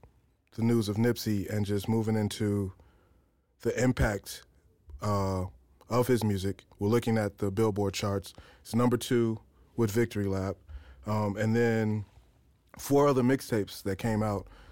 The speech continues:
starting in, like, two thousand thirteen. We have Mailbox Music, The Marathon, uh, The Crenshaw Project, and then Slauson, Slauson Two. Um, all four of those mixtapes are now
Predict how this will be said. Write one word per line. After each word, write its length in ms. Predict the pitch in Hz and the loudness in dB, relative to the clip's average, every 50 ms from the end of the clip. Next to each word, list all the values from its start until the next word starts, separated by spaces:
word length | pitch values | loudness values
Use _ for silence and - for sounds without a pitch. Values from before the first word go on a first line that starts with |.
| - | -16
starting 420 | - - - 127 123 120 113 113 110 | -12 -6 -2 0 2 2 2 2 0
in, 120 | 107 101 | 0 0
like, 180 | 98 92 90 - | -2 -2 -4 -6
two 160 | - - 120 | -2 -2 0
thousand 340 | 110 - 113 113 107 98 98 | 2 2 2 2 0 -2 -2
thirteen. 520 | - 110 110 110 104 - 110 104 101 95 95 | -2 0 0 0 0 -2 -2 -2 -2 0 0
We 80 | 95 | -2
have 340 | 101 98 98 95 90 90 - - - - - - - - - - - | -2 -2 -2 -2 -4 -4 -8 -12 -20 -20 -20 -20 -20 -20 -18 -8 -2
Mailbox 500 | 101 113 120 117 120 120 117 113 - - | 0 2 2 4 4 2 0 0 -2 0
Music, 500 | 120 117 117 110 113 113 110 107 - - - - - - - - - - - - - - - - - - _ - | 0 0 0 2 0 0 -2 -2 -6 -14 -20 -20 -20 -20 -20 -20 -20 -18 -18 -20 -20 -20 -20 -20 -20 -20 _ -4
The 140 | - 104 101 | -2 0 2
Marathon, 880 | 104 113 117 113 110 - - 110 107 104 104 104 104 101 101 98 101 - - - - - - - | 2 2 2 2 2 0 0 0 0 0 0 0 0 0 0 -2 -4 -6 -10 -20 -20 -20 -16 -10
uh, 360 | 101 95 95 92 92 92 90 90 - | -6 -4 -4 -2 -2 -4 -6 -6 -8
The 80 | - | -10
Crenshaw 400 | - - 254 240 117 - 120 110 | -4 0 0 0 2 2 0 0
Project, 540 | - - 117 110 104 95 107 107 95 - - - - - - - - - - - - - - - - - - | 0 0 -2 -2 0 0 -2 -2 -2 -4 -8 -14 -16 -16 -18 -18 -20 -20 -20 -20 -20 -20 -20 -20 -20 -16 -8
and 220 | - 110 107 104 101 | -4 -2 -2 0 0
then 240 | 104 101 101 95 95 | 0 0 -2 -2 -4
Slauson, 680 | - - - 113 110 113 110 - 131 127 127 127 123 - - - - - | -6 -4 -2 0 0 0 0 0 0 0 0 0 -4 -8 -16 -20 -20 -20
Slauson 380 | - - - 117 117 117 - 110 | -12 -4 -2 -2 -2 0 -2 -4
Two. 240 | - - 123 123 123 - - - - - - - - | 0 0 0 0 0 -4 -10 -20 -20 -20 -14 -6 -2
Um, 580 | 113 117 110 107 104 101 101 98 95 95 95 - _ _ _ _ _ _ _ _ _ _ _ _ _ _ _ _ _ _ _ - _ _ - | 0 0 2 2 0 0 0 -2 -2 -2 -4 -8 _ _ _ _ _ _ _ _ _ _ _ _ _ _ _ _ _ _ _ -20 _ _ 2
all 160 | 120 123 127 | 4 4 4
four 220 | 117 - 135 127 | 4 4 4 4
of 60 | 120 | 6
those 160 | 120 120 113 104 | 6 4 4 4
mixtapes 420 | 113 120 113 - - 113 101 - - | 0 0 0 0 0 -2 0 0 0
are 40 | 95 | 0
now 400 | 98 101 101 98 92 90 90 | 2 2 2 0 0 -2 -4